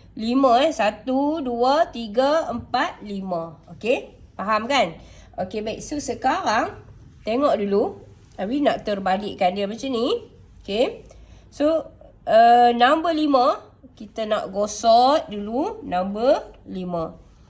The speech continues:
Senang sangat. Okey, so nombor lima Abi dah gosok. Okey. Kemudian Abi lipat lagi sekali ni. Lipat lagi sekali. Ah, so dia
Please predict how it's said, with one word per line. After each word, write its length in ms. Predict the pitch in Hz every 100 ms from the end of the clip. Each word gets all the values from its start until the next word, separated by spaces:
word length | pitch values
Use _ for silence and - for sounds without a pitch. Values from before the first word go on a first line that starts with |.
| - - - - -
Senang 640 | - 180 196 226 262 202
sangat. 880 | 196 185 180 170 170 165 180 254 349 - -
Okey, 640 | 202 185 175 196 233 285
so 160 | 277 190
nombor 320 | 180 190 185
lima 480 | 190 185 196 220 233
Abi 80 |
dah 160 | 185 180
gosok. 880 | 170 180 - - 180 196 226 269 330 - - -
Okey. 640 | - 185 214 370 - - - - - - - -
Kemudian 560 | - 220 226 277 330 330
Abi 400 | 254 311 339 277 - -
lipat 800 | 220 254 302 - 339 320 - 240
lagi 240 | 269 269
sekali 480 | 285 254 247 220 185
ni. 160 | 185 -
Lipat 720 | 208 202 - 254 262 294 -
lagi 240 | 226 220 233
sekali. 800 | 226 214 214 220 226 277 330 415 480 - - -
Ah, 640 | 170 190 202 202 185 180
so 160 | - 220 226
dia 320 | 233 277